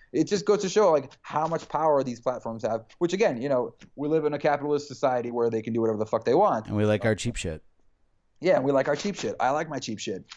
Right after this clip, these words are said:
Speaker 1: I don't give a shit that Amazon's listening to me or Facebook's listening to me. For all I care, a dozen more companies can shut down. I want my cheap shit the day later. But still, it just,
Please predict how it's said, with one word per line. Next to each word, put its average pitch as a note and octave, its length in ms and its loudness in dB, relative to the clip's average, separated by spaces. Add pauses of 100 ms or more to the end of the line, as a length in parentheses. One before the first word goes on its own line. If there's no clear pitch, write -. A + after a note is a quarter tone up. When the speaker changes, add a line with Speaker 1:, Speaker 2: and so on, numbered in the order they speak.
Speaker 1:
I - 60 0
don't D#3+ 120 2
give D3+ 100 4
a C3 60 2
shit - 200 0
that C#3 100 4
Amazon's A#2+ 440 2
listening B2 280 -4
to C3 60 -6
me C#3 100 2
or F3 120 4
Facebook's B2 360 0
listening A2 260 -4
to A2 80 -6
me. G#2 160 -4 (240)
For B2+ 80 2
all D#3 80 4
I D#3+ 80 4
care, E3 320 4
a C#3 60 0
dozen C#3+ 460 -2
more E3+ 120 0
companies D#3 300 -2
can C#3+ 100 -8
shut D3 240 0
down. C#3+ 300 0
I B2+ 120 0
want B2 160 -2
my A#2+ 100 -10
cheap C3+ 200 -8
shit C#3 300 -6 (120)
the C3+ 120 0
day C3 200 0
later. C3+ 380 2 (280)
But D3 240 0 (120)
still, G#3 380 2
it C#3+ 200 -4
just, C3+ 360 -12